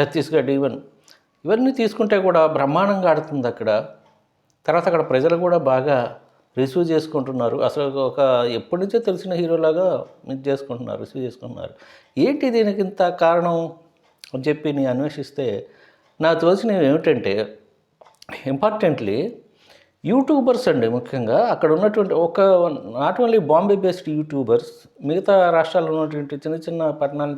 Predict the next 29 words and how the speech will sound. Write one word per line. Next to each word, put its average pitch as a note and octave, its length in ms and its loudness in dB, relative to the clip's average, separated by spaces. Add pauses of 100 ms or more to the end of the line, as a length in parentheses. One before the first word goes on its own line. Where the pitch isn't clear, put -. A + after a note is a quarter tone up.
చేసే C#3+ 200 -2
యూట్యూబర్స్ C3+ 580 -4
కూడా C3+ 280 -4 (520)
ఈ D#3+ 60 -2
సినిమాని G3 440 2
పొగుడుతూ F#3 400 2
బాగా C#3+ 320 2
చేస్తున్నారు. A#2+ 600 -2
అసలు F2+ 240 -14 (100)
ఈ - 20 -12
సినిమా D3 300 -8
ముఖ్యంగా D#3+ 520 0
దేనికంటే F#3 720 -2
వీళ్ళు D#3 540 0 (400)
సినిమాలో A#3 500 4
అనమాట, E3+ 420 2 (800)
ఉమ్, B2 840 -2 (540)
ఇది D#3 180 0
భక్తికి D#3 480 -2
సంబంధించి, C3 600 0
తర్వాత B2 260 0
అమ్మవారికి C3 420 0
సంబంధించి, A2+ 880 -8
తర్వాత A2 480 0
కుటుంబ C3+ 460 -4
విలువలకు A#2+ 340 2
సంబంధించి A2 640 -8
ఇవన్నీ C3+ 380 0
కూడా D#3+ 300 -4